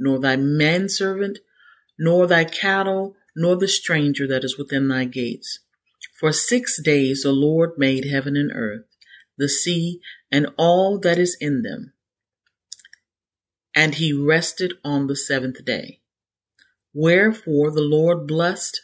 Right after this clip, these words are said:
the Sabbath and hallowed it." In conclusion to the creation story, God rested, and he later commanded a day of rest for man.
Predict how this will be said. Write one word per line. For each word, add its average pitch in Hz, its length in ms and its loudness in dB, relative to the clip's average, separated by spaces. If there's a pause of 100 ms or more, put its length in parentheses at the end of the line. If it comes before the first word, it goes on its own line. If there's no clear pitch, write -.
(140)
the 147 120 -8
Sabbath 135 460 -4 (140)
and 143 200 -4
hallowed 131 340 -4
it." 117 240 -10 (800)
In 240 220 4
conclusion 220 720 2
to 160 100 -2
the 151 100 0
creation 147 600 0
story, 139 420 0
God 135 400 -4
rested, 123 560 -6 (800)
and 151 140 -2
he 156 160 -2
later 175 380 2
commanded 156 720 0
a 147 40 2
day 139 260 0
of 139 120 -4
rest 123 600 -4 (1800)
for 147 140 2
man. 123 580 0